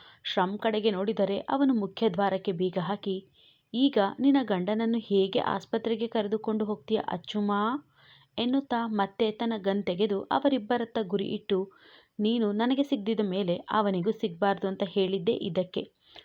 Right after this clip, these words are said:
ಅವನು ಸಾಯ್ಬೇಕು. ಅವನು ಸತ್ರೆ ನೀನು ನೋವಿನಿಂದ ನರಳುತ್ತೀಯ.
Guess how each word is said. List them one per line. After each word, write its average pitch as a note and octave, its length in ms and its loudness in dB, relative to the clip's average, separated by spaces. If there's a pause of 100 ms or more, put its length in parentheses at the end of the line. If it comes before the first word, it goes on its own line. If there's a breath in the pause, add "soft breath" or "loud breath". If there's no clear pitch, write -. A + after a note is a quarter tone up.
(140)
ಅವನು G#3+ 340 2
ಸಾಯ್ಬೇಕು. F#3 680 -2
ಅವನು A#3+ 320 0
ಸತ್ರೆ A#3 440 -2
ನೀನು D4 260 6
ನೋವಿನಿಂದ G3+ 500 0
ನರಳುತ್ತೀಯ. F#3 680 -2